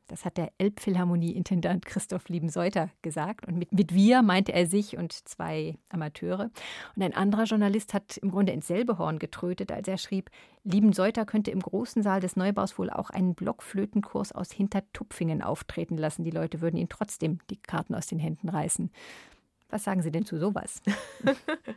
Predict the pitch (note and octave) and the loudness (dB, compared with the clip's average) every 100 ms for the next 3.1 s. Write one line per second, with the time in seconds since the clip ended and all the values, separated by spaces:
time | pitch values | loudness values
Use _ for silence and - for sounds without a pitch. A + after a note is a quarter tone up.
0 | - - E4 C4+ G#3 F3+ E3 F3 - F3+ | -12 -14 -12 -14 -2 2 4 2 0 0
1 | F3 F3 F3+ G3 F#3 F3+ F#3+ F#3+ G3+ F3 | -2 -6 -4 -4 -2 -4 -2 -2 -2 -4
2 | F3+ F#3+ F3+ C4+ C#4+ F3+ - A#3+ C#4 - | -4 -4 -4 -2 2 0 6 6 6 2